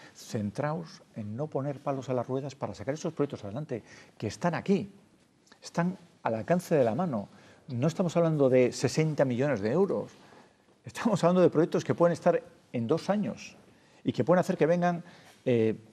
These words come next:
doscientas mil personas que van a comer nuestros, nuestros restaurantes y van a cenar en nuestros hoteles.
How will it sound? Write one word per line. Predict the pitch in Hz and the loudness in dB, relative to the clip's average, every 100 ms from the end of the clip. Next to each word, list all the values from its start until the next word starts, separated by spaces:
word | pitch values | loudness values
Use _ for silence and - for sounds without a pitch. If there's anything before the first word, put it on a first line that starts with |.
| _ | _
doscientas | 120 139 127 - 127 117 123 143 | 2 4 4 4 2 4 2 0
mil | 185 | -2
personas | 160 - 196 123 98 | -4 -4 -4 -4 -6
que | - | -2
van | 135 175 | 0 0
a | 165 | -4
comer | 147 156 | -4 -4
nuestros, | 147 143 117 107 202 | -4 -4 -4 -6 -10
nuestros | 143 131 - 120 | -4 -4 -2 -4
restaurantes | 113 135 165 147 - | -2 -2 -2 -4 -4
y | |
van | 127 143 | -4 -4
a | |
cenar | 131 135 | -4 -4
en | 143 | -4
nuestros | 127 127 - | -6 -6 -6
hoteles. | 113 165 123 95 | -6 -4 -4 -6